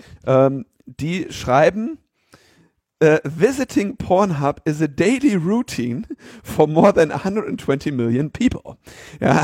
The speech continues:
<laughs> also der, der gehört zu der täglichen Routine, diese, ähm, äh, Webseite von, ähm, ja, privat, privaten Schaukelvideos da,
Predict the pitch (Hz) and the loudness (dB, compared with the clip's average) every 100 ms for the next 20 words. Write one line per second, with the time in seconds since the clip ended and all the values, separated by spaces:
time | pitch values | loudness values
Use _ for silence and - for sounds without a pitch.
0 | 147 180 175 - - - - - - - | 2 2 2 0 -2 -4 -6 -8 -10 -8
1 | - - - - 147 - - - 302 269 | 0 0 0 -2 -2 0 0 0 0 -2
2 | 143 143 - 226 214 - - 175 - - | -2 -4 -2 -2 0 -4 -6 -20 -20 -20
3 | - - 127 135 127 123 120 - 117 120 | -20 -2 0 2 2 2 2 0 2 2
4 | 113 110 - _ _ _ _ - - 104 | 0 -6 -10 _ _ _ _ -6 0 2
5 | 107 143 - 233 - 147 131 123 - - | 2 0 2 0 2 4 4 2 -4 -6
6 | 120 110 107 110 - 110 104 98 80 110 | 0 0 0 -4 -6 -4 -4 -6 -10 -6
7 | 95 98 - _ - - 117 120 156 - | -6 -6 -10 _ 0 0 2 0 0 -8
8 | _ _ - 131 131 - - 123 151 151 | _ _ -2 0 0 -2 0 0 2 0
9 | 135 139 147 151 - - 135 143 | -2 0 0 0 -8 -6 -2 -2